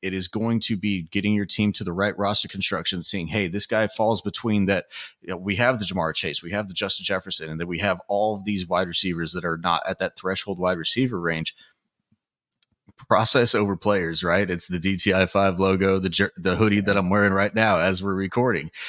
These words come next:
It's process over players. The player names don't really matter. You can do this exact same process with your team and your league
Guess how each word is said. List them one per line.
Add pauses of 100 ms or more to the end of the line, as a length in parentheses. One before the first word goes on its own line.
(160)
It's
process
over
players.
The
player
names
don't
really
matter.
You
can
do
this
exact
same
process
with
your
team
and
your
league